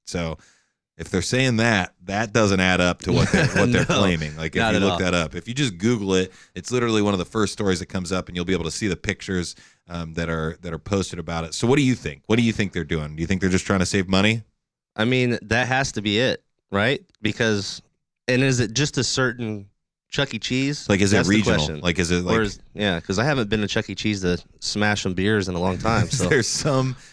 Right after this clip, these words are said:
Speaker 1: genius general manager that's like, "Hey, this is what
Speaker 2: Listen,
Speaker 1: we're gonna do."
Speaker 2: I really need that bonus.
Speaker 1: Surprisingly
Speaker 2: <laughs>
Speaker 1: enough, they have the best operational numbers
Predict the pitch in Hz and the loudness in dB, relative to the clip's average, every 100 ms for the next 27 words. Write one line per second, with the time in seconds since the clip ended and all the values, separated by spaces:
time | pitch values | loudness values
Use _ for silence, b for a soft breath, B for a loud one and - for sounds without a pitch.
0 | B - 107 113 117 104 98 - 107 101 | B -2 2 2 4 4 2 0 4 6
1 | 98 95 92 92 87 87 82 80 78 - | 6 4 4 4 2 2 2 0 -2 0
2 | 92 87 87 78 - 101 - - - - | 0 0 -2 -2 0 0 0 -6 -8 -2
3 | 139 127 - 107 143 - 113 117 101 90 | 2 2 0 -2 0 2 2 2 0 0
4 | 95 80 98 151 151 147 165 160 156 143 | -4 -2 0 0 0 0 0 0 -2 0
5 | 147 143 120 117 113 110 101 87 127 113 | 0 2 0 0 0 0 0 0 0 2
6 | 123 123 123 131 120 107 107 98 - 98 | 4 4 4 4 4 4 4 2 4 4
7 | 95 87 87 92 95 92 92 90 85 92 | 4 2 4 4 4 4 4 4 4 2
8 | 87 87 85 82 | 2 4 2 2